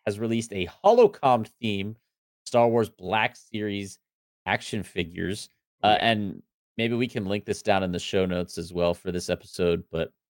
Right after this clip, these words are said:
Speaker 1: um, these are really cool looking. I think there's five of them in total. It looks like
Speaker 2: Mm-hmm.
Speaker 1: it's, uh, Han Solo, Ahsoka, The Mandalorian,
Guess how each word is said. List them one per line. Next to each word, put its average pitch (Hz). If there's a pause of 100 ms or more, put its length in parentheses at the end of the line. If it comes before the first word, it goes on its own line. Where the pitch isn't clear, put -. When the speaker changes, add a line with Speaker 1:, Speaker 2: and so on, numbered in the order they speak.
(500)
Speaker 1:
um, 87
these 156
are 226
really 135
cool 127
looking. 107
I 98
think 160
there's 120 (240)
five 120
of 165
them 180
in 190
total. 190
It -
looks -
like 131
Speaker 2:
Mm-hmm. 104 (800)
Speaker 1:
it's, -
uh, 82 (400)
Han 113
Solo, 107
Ahsoka, 101 (920)
The 95
Mandalorian, 101